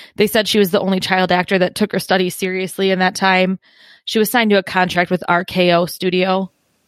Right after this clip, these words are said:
They're the ones who changed her name to Natalie Wood.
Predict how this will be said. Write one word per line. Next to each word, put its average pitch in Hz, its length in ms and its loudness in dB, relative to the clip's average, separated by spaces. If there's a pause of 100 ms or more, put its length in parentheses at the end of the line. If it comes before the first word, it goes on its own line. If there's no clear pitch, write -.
(400)
They're 214 160 2
the 208 100 4
ones 196 160 2
who 196 80 2
changed 180 340 0
her 180 80 2
name 170 460 -4 (160)
to 175 340 0
Natalie 165 380 0
Wood. 165 260 -2